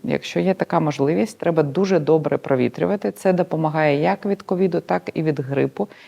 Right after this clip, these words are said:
і від інших вірусних інфекцій. Мити руки теж допомагає завжди від різних інфекцій. Але вакцинація є надійний захист від того, щоб не загинути від ковіду, не померти від нього,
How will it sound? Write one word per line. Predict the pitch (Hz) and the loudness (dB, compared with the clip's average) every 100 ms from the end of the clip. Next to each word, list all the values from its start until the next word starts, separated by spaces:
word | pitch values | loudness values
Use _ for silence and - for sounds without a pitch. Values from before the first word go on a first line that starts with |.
| - | -6
і | 254 | 0
від | 220 151 | 2 4
інших | 165 165 - 160 | 2 0 -4 -4
вірусних | 135 139 139 - 143 - - | 2 2 2 -4 -8 -4 -2
інфекцій. | 135 - - - - - - - - _ _ - | -2 0 0 -2 -12 -14 -14 -20 -20 _ _ -2
Мити | 170 196 180 156 | 2 2 4 2
руки | 123 - - 175 - | 2 -2 -6 -6 -4
теж | 139 135 | -2 0
допомагає | 131 - - 131 - 135 | -2 -2 -4 0 2 2
завжди | 127 127 131 147 175 | 0 -2 -2 0 2
від | 143 - - _ - | 2 0 -14 _ -6
різних | 139 131 131 131 | -2 0 0 -2
інфекцій. | 127 123 127 - - - | -2 -2 -2 -4 -8 -4
Але | 160 160 160 - | 0 2 2 -2
вакцинація | 143 - - 156 220 - 190 170 - | -6 -6 -6 -2 -2 -2 -2 -2 -2
є | 143 175 170 - - - - | -2 -2 -2 -6 -20 -20 -12
надійний | - 151 156 127 143 139 127 117 123 | -4 0 0 0 -2 0 0 0 2
захист | 131 131 - 185 - 131 | 2 2 -2 -10 -8 -8
від | 135 160 165 - _ - _ 156 | -2 -2 -2 -12 _ -20 _ -2
того, | 151 135 | 0 0
щоб | - 143 139 | -2 -4 0
не | 165 | 2
загинути | 170 131 120 131 151 | 4 2 2 -2 -4
від | 160 | -6
ковіду, | - 175 185 160 | -6 -4 -2 0
не | 139 | -2
померти | 127 113 113 - | 0 2 2 0
від | 156 170 | -2 -2
нього, | 190 | -2